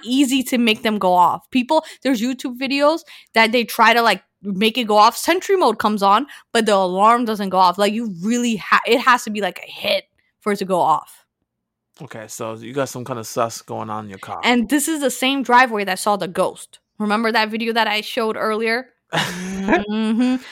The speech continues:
Speaker 1: I'm not saying anything. I'm just saying, like,
Speaker 2: I can't.
Speaker 1: it's the
Speaker 2: I,
Speaker 1: driveway, and it's
Speaker 2: no.
Speaker 1: the same car, and
Speaker 2: No.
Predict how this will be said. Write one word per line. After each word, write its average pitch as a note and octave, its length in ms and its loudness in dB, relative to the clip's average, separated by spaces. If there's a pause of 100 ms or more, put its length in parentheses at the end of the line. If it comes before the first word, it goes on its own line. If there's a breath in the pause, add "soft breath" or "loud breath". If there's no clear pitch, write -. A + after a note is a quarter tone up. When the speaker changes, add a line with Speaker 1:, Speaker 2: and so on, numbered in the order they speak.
(140 loud breath)
Speaker 1:
I'm A3 120 4
not B3 160 2
saying D4 220 4
anything. A#3+ 440 2
I'm A3 560 0
just G#3+ 220 -2
saying, C4 360 2
like, G3 520 -2 (160)
Speaker 2:
I - 40 -10
can't. B2 400 -10
Speaker 1:
it's G3 120 -10
the G3 100 -2
Speaker 2:
I, F#3+ 40 -10
Speaker 1:
driveway, G#3 600 2
and B2 180 2
it's A#2+ 80 0
Speaker 2:
no. A#2+ 60 -8
Speaker 1:
the F3 60 -12
same G#3 280 -4
car, G3 480 4
and F3 200 -4
Speaker 2:
No. E3+ 580 10